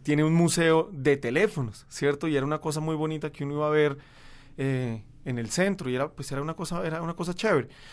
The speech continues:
Luego dio el giro a ser de telecomunicaciones. Eh, y yo siento que hoy parte de lo que, de lo que está sucediendo es que esa apuesta que hizo, eh, por participar en telefonía celular no le dio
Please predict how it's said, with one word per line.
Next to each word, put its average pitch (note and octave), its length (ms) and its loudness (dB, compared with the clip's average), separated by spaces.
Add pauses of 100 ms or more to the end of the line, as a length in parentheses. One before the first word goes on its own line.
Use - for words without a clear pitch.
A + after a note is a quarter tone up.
(240)
Luego D#3 480 2 (100)
dio F3 220 4
el E3+ 80 2
giro F3 280 2
a E3+ 60 2
ser F3 220 -2
de F3 100 -2
telecomunicaciones. C#3+ 1400 -2 (1200)
Eh, C#3+ 320 2
y F3+ 120 -2
yo E3+ 120 4
siento F#3+ 380 0
que F#3 140 2
hoy D#3 420 4 (340)
parte F3 320 2
de F#3 140 2
lo F3+ 160 -2
que, C#3+ 360 2 (120)
de C3+ 120 -2
lo C3 180 -2
que B2+ 460 -6
está D3 240 -2
sucediendo D3 520 0
es D3 100 -2
que E3 200 -4
esa D#3+ 140 -4
apuesta F3 440 -2
que C#3+ 120 -4
hizo, D#3 440 -2 (400)
eh, C3 240 -2
por C3+ 160 -4
participar C3+ 500 -4
en C#3+ 80 -2
telefonía C3+ 520 -2
celular C3 520 0 (460)
no D#3 280 2
le D#3 140 2
dio D#3+ 440 4